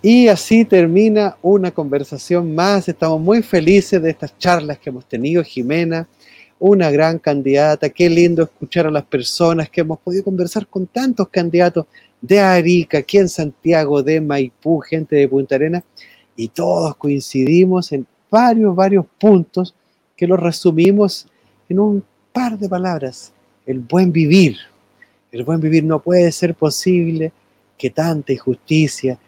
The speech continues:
y tanta falta de, de, de empatía hacia la población nos hayan llevado a este punto donde el uno por ciento de la población se queda con la torta entera y nosotros nos quedamos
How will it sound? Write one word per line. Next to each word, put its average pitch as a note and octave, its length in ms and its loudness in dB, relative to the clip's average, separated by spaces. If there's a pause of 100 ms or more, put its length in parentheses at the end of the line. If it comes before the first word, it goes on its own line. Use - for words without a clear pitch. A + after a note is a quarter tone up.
(220)
y A2 80 -8
tanta E3 540 0
falta C3+ 640 -2 (100)
de, A2+ 540 -4
de, G2+ 520 -2 (160)
de F#2 480 -10 (400)
empatía C3+ 920 -6 (100)
hacia A#2 280 -8
la G#2 100 -4
población G#2 600 -4 (320)
nos G#2+ 180 -2
hayan C3 260 4
llevado A#2 280 2
a B2 40 -4
este G#2+ 200 -8
punto D3 400 -4
donde A2 340 -6
el A2 120 0
uno G#3+ 220 6
por D3 160 0
ciento C#3 300 -4
de B2+ 60 0
la A#2 80 0
población A2+ 580 -2 (380)
se - 260 -6
queda C#3 280 2
con G#2+ 140 -4
la G2 120 -4
torta A#2+ 260 -6
entera B2+ 480 -6
y A2+ 120 -8
nosotros A#2+ 360 -8
nos G#2+ 140 -8
quedamos A2+ 480 -10